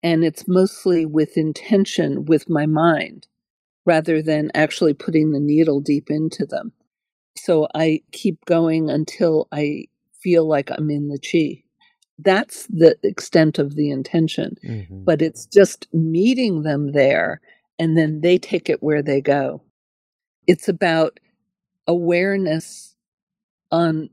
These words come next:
Speaker 1: very deep level of being met so that you're freed up to be who you are and heal yourself. But the intention of, "Oh, I want this to happen," <laughs> is, I don't approach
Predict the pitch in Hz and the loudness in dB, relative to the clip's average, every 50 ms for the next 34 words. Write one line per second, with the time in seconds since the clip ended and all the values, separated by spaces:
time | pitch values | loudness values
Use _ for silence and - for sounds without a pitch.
0 | _ _ - 165 160 - 196 220 233 220 180 165 180 180 - - 165 165 170 175 | _ _ -14 -6 0 2 2 2 2 0 -2 -2 -4 -6 -6 -4 -2 0 0 0
1 | 190 196 170 135 143 151 - - - - 151 151 156 156 147 143 143 143 147 - | 0 0 0 -2 -2 -2 -6 -10 -8 -6 -4 -2 -2 0 -2 -2 -4 -6 -10 -14
2 | - _ _ _ _ _ _ _ - 147 151 180 180 180 175 170 165 160 156 143 | -20 _ _ _ _ _ _ _ -12 -6 -2 0 2 2 2 2 0 0 -2 -4
3 | 139 156 160 151 156 165 170 165 151 - - - - - - 165 147 143 156 147 | -4 -4 -2 0 2 2 2 0 0 -4 -8 -12 -8 -2 0 0 2 2 0 -2
4 | - - 151 151 - - - - 190 175 175 175 165 160 160 165 _ _ _ - | -2 -2 -6 -8 -8 -8 -6 -2 -2 0 0 2 2 0 0 -2 _ _ _ -14
5 | - 151 143 - 160 160 165 160 - - 160 156 151 151 147 143 139 135 143 156 | -14 -10 -4 -2 0 0 0 -2 -2 -2 -2 0 0 0 0 0 0 0 0 0
6 | 156 147 - - - - _ _ _ _ _ _ _ _ _ _ _ _ _ _ | -2 -2 -4 -8 -10 -16 _ _ _ _ _ _ _ _ _ _ _ _ _ _
7 | - 160 156 151 156 - - - - - 208 196 190 180 170 151 143 139 - - | 2 2 2 2 0 -2 -6 -12 -4 2 4 4 6 4 2 0 -4 -6 -6 -6
8 | - - - - - _ _ _ _ _ _ - 160 156 - - 165 156 156 - | -6 -6 -6 -8 -12 _ _ _ _ _ _ -4 -4 -2 0 2 2 2 2 2
9 | 175 170 160 - 240 214 214 - - 202 170 139 143 - _ - - - _ _ | -2 -4 -2 0 0 -2 0 0 0 2 2 2 0 -2 _ -20 -20 -20 _ _
10 | _ _ _ - 160 156 143 135 160 170 165 175 165 151 151 - 185 185 - - | _ _ _ -6 -2 0 0 2 2 2 2 2 0 0 2 4 4 4 4 2
11 | - - - 165 127 127 160 156 175 - _ - 165 - - 170 202 - - - | -6 -14 -14 -12 -10 -10 -8 -8 -8 -4 _ 2 2 2 2 -2 -4 -6 -10 -18
12 | _ _ _ - 208 - - _ _ _ _ - - _ _ _ _ - 165 - | _ _ _ -4 -4 -4 -4 _ _ _ _ -20 -20 _ _ _ _ -10 -8 -6
13 | - 175 - - _ _ 160 175 180 208 208 196 190 185 180 - - 233 190 185 | -6 -8 -8 -8 _ _ -4 0 2 4 4 4 2 0 -2 -2 -2 0 0 0
14 | - - - - | -2 -8 -14 -14